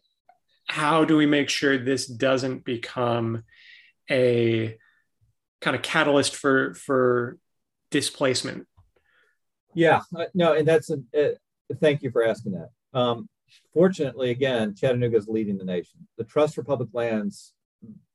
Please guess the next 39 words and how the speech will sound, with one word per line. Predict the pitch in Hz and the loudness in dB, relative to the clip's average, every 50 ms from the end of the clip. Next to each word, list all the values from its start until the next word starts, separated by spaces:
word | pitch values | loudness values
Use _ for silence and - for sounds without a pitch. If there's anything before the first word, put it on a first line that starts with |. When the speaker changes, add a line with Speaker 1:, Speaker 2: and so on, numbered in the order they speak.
| - | -4
Speaker 2:
by | - 117 110 107 | -2 0 0 0
benefit | 104 101 - - - 117 117 123 117 - - 117 110 - | -2 -4 -12 -4 -2 -2 -2 -2 -4 0 2 0 0 2
of | - 104 92 | -2 -6 -4
them | 107 104 104 95 | -4 -4 -4 -4
being | 107 104 98 92 87 | -4 -4 -4 -6 -6
based | 82 - 95 92 82 - - _ | 0 0 0 0 0 -6 -12 _
here, | - 78 76 76 _ _ _ _ _ _ _ _ _ _ _ _ _ _ _ _ _ _ _ - | -10 -10 -10 -10 _ _ _ _ _ _ _ _ _ _ _ _ _ _ _ _ _ _ _ -10
have | - 131 117 107 101 | -2 0 0 0 2
been | 120 113 110 104 | 0 0 0 2
vanguards | 95 110 113 117 117 117 113 104 101 95 95 | 2 2 2 2 0 0 2 2 2 0 -2
in, | 104 92 95 92 - - | -4 -8 -8 -10 -4 -4
in | 113 110 | -2 0
my | 113 110 110 101 | 0 0 0 0
field | - - - 101 98 90 85 80 78 - _ _ - | -2 -4 -2 0 0 2 2 0 -4 -6 _ _ -8
about | 98 95 101 101 98 | -2 0 0 0 0
engaging | 95 92 98 95 95 90 85 90 | 0 0 2 2 2 0 -4 -14
the | 85 82 | -16 -16
community. | - - 92 87 85 80 78 76 - _ _ _ | -14 -12 -12 -12 -12 -12 -14 -16 -20 _ _ _
Um, | 107 98 90 87 87 - - | -8 -6 -6 -6 -8 -8 -6
I | 107 98 | -6 -2
think | 120 117 - | -2 -2 -4
of | 95 - | -4 -6
Southside | - 113 104 101 95 - - 98 92 85 - - | -2 0 0 0 -2 -2 -4 -2 -2 -2 -4 -4
Park | 98 92 87 - - | -4 -4 -4 -4 -6
in | 92 | -12
particular, | - - _ - 95 87 - 92 85 80 78 73 _ _ _ _ _ | -12 -12 _ -8 -8 -8 -6 -8 -8 -6 -8 -12 _ _ _ _ _
where | - 98 98 98 92 | -6 -2 -2 0 0
the | 98 92 | -2 -2
Alton | 101 107 107 107 - 107 101 92 | -2 -2 -4 -4 -4 -8 -12 -6
Park | 95 101 92 - | -4 -4 -4 -4
community | - 104 90 90 87 | -4 -8 -6 -6 -6
has | 95 - - | -8 -8 -10
been | 98 87 | -10 -10
a | 85 | -10
part | _ - 98 95 92 | _ -2 0 2 4
of | 85 | 4
that | 85 82 78 - _ _ - | 2 2 0 -8 _ _ -12
park. | 82 65 - _ _ _ _ _ _ _ _ _ _ _ _ _ _ _ _ _ | -12 -12 -12 _ _ _ _ _ _ _ _ _ _ _ _ _ _ _ _ _
Um, | - 98 92 90 87 87 85 - | -6 -4 -2 -2 -4 -6 -8 -12